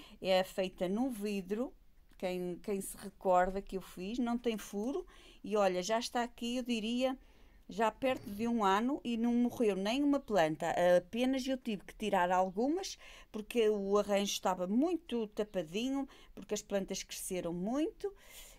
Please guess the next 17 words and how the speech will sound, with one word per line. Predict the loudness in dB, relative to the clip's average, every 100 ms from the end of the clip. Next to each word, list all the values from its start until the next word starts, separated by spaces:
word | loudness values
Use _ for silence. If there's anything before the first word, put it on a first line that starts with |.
| -16
E | -14
prontos, | -8 0 2 0 -4 -4
também | -2 0 0
temos | -2 -6 -6 -6
aqui | -10 -14
florzinhas. | -12 -8 -8 -8 -8 -2 2 4 4 0 -6 -14 -20 -20 -20 -20 -20 -20 -20 -20 -8
Para | 0 2 0
quem | -2 -2
não | 0 2
gosta | 2 0 0 -4
de | -6
cactos, | -4 0 2 0 -4 -18 -8
vamos | -4 -4 -6 -16 -12
dar | -2 -2
aqui | -2 -8
uma | -8 -8
passagenzinha. | -8 -10 -4 -4 -4 -6 -6 -6 -4 -2 0 -2